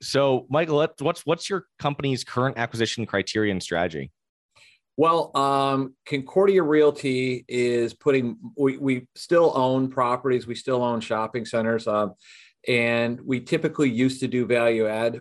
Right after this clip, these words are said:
Speaker 2: but our, uh, biggest, uh, enterprise right now is Liberty Real Estate Fund.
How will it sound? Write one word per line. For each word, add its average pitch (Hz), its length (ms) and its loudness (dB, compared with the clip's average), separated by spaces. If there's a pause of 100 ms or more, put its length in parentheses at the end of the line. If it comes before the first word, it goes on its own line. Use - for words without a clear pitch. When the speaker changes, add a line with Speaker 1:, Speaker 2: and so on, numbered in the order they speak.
(120)
Speaker 2:
but 117 320 0
our, 113 500 2
uh, 113 340 -4 (340)
biggest, 151 520 0 (100)
uh, 113 400 -2
enterprise 117 640 0
right 110 240 0
now 110 400 -2
is 107 640 -2
Liberty 127 560 0
Real 127 240 2
Estate 139 320 -2
Fund. 139 320 -4